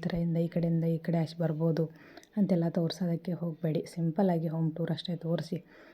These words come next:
ಮನೆ ಬೀರು ಎಲ್ಲಿದೆ, ದೇವ್ರ ಮನೆ ಎಲ್ಲಿದೆ, ಒಡವೆ ಎಲ್ಲಿಡ್ತೀವಿ, ಬಟ್ಟೆ ಎಲ್ಲಿಡ್ತೀವಿ, ಯಾವ ಊರಿಗೆ ಹೋಗ್ತೀವಿ, ಎಷ್ಟು ಕಾರ್ ಇದೆ, ಎಷ್ಟು ಇದೆ, ಇದೆ, ಎಷ್ಟು ಬಂಗ್ಲೆ ಇದೆ,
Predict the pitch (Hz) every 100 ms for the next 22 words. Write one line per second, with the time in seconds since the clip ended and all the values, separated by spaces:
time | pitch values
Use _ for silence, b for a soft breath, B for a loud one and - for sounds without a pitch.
0 | B 190 170 170 160 165 165 165 160 156
1 | 156 151 156 156 151 160 156 170 165 175
2 | 165 156 156 160 156 156 156 165 208 170
3 | 156 - - 156 151 156 - 165 175 165
4 | 156 - 160 156 160 151 B B B B
5 | 180 170 170 180 185 - 170 156 156 147
6 | - - 165 180 170 151 156 156 160 156
7 | - 160 185 180 165 160 160 - 160 160
8 | 170 165 156